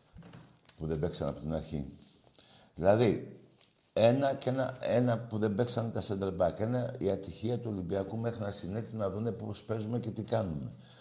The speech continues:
Πρώτη φορά η ομάδα αυτή έπαιξε χωρίς το Σεμέδο, το Μπα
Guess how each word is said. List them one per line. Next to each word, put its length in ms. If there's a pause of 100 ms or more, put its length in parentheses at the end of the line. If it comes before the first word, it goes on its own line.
(380)
Πρώτη 260
φορά 260
η 100
ομάδα 300
αυτή 180
έπαιξε 280
χωρίς 580 (1040)
το 140
Σεμέδο, 800 (460)
το 200
Μπα 460